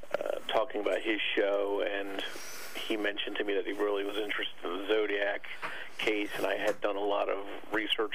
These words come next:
and work with the Zodiac case. We started talking and wondered what it might be if we put a podcast together about it, and it started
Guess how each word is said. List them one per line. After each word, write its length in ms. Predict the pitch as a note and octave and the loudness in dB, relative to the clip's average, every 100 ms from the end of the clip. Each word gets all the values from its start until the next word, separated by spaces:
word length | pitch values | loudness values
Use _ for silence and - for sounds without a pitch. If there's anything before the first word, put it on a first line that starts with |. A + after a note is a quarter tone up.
| - | 0
and 120 | G#2 | 2
work 220 | G#2+ G#2 | 2 2
with 100 | G2 | 0
the 100 | G#2 | 0
Zodiac 400 | G2+ G2 G2 - | 0 2 2 0
case. 300 | - G2+ G2 F#2+ - - - - - - | 0 0 0 -2 -6 -4 -4 -4 -4 0
We 100 | A2+ | 2
started 240 | - A2+ G2 | 4 2 2
talking 500 | A#2+ A#2 - G#2+ G2+ | 4 4 2 0 0
and 240 | G2 G2 G2 - - - - | 0 -2 -4 -6 -8 -8 -2
wondered 300 | A2+ A#2 G#2 | 2 4 4
what 140 | G#2 G#2+ | 4 2
it 80 | F#2+ | 4
might 240 | G#2+ G2+ | 2 2
be 140 | A2 G2+ | 2 2
if 160 | G2 | 2
we 300 | G#2+ G2+ G2 - - - - - - - - - | 0 0 -2 -4 -6 -6 -6 -6 -6 -8 -8 -4
put 140 | - - | 0 2
a 20 | |
podcast 600 | - G#3 - - G#2 F#2 | 2 4 4 4 2 2
together 320 | - G2+ G2 G2 | 2 2 4 4
about 320 | F#2+ F#2+ F#2 | 4 2 4
it, 160 | F#2 - | 2 0
and 140 | F#2 F#2 | 0 0
it 100 | - - - - - | 0 -2 0 -2 0
started 320 | A2 F#2+ F#2+ | 2 4 2